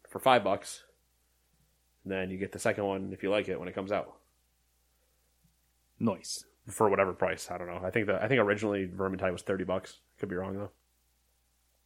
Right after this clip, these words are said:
Speaker 1: And there's gonna be, on that average tier, there's more stuff being added next week. So I have no idea what that is.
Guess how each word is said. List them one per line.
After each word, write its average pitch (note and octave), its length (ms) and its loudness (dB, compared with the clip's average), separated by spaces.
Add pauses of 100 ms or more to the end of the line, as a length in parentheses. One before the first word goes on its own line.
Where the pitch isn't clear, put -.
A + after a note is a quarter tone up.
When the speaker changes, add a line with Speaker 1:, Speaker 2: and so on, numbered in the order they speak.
(280)
Speaker 1:
And A2 100 0
there's G#2+ 140 4
gonna A#2 140 6
be, G#2 280 0
on A2 140 2
that A2 300 4
average G#2+ 460 0
tier, G2 420 -2 (640)
there's F#2+ 180 -2
more G2 220 2
stuff - 280 -4
being F#2 260 -4
added F2 440 -6 (840)
next F#2+ 340 -4
week. - 360 -10 (1300)
So - 180 -6
I E2 60 -6
have E2+ 100 -6
no D#2+ 80 -2
idea C#2+ 160 -6
what G1+ 100 -14
that - 160 -14
is. - 140 -18